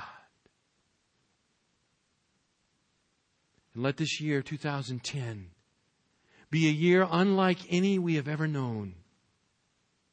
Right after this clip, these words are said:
Kindle within our hearts a, a passion for Jesus Christ that would burn hot, and that twelve months from now we would look back and we would go, "Wow, look what you have done, Lord."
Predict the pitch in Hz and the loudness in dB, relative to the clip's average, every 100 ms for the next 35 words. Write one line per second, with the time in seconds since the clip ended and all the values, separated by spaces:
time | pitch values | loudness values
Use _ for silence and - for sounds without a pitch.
0 | _ _ _ - - 220 277 233 214 214 | _ _ _ -16 2 4 6 8 8 8
1 | 208 190 147 160 185 180 160 - 147 - | 6 6 4 4 4 4 2 -4 -8 -10
2 | - 160 - - 220 240 - 208 160 135 | 0 0 0 -2 0 0 2 2 0 -2
3 | - - - 165 131 208 214 175 - - | -8 -10 0 2 4 2 2 -2 -4 2
4 | 196 202 160 - - - _ _ _ _ | 4 4 2 -4 -10 -14 _ _ _ _
5 | _ _ _ _ _ _ _ _ _ _ | _ _ _ _ _ _ _ _ _ _
6 | _ _ _ _ 180 202 190 120 202 233 | _ _ _ _ 6 8 6 8 10 10
7 | 254 240 190 - - - 214 214 196 - | 10 6 4 0 -8 0 2 4 0 -6
8 | - _ _ _ _ _ _ _ - 180 | -12 _ _ _ _ _ _ _ 0 4
9 | 190 - - 226 226 196 180 220 208 - | 4 4 6 8 8 6 4 4 2 2
10 | 190 196 208 196 190 180 185 190 135 190 | 4 6 6 6 6 6 4 2 4 4
11 | 208 - 180 180 170 165 151 170 - - | 4 2 2 4 4 4 4 4 2 -4
12 | 226 220 233 262 294 262 240 226 240 269 | 2 4 4 4 4 6 4 4 4 4
13 | 339 339 - 311 - 247 202 143 120 247 | 4 2 0 -4 0 2 2 -2 0 4
14 | 311 320 285 196 151 131 120 | 4 2 2 4 6 4 0